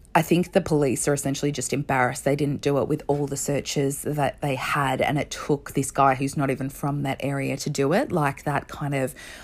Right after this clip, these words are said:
out-of-towner angst that some small-town county police have. So many believe essentially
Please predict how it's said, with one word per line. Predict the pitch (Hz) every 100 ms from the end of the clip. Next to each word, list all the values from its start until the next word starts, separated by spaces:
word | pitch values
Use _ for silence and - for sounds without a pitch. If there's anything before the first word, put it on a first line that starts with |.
| - -
out-of-towner | 156 151 147 - - 143 139 139 135 135 135 -
angst | 139 139 202 - - - -
that | 160 160
some | - 165 160 160 160 170 -
small-town | - - 180 170 165 - 175 170 175 165
county | - 175 170
police | 165 165 180 -
have. | - 262 311 - - - - - - -
So | - - 190 180 175 - - - - - - - - - -
many | 185 214 262 339 330
believe | 220 170 156 151 147 147 - _ _ _ - _ _ _ 175
essentially | - 185 196 269 277 240 185 -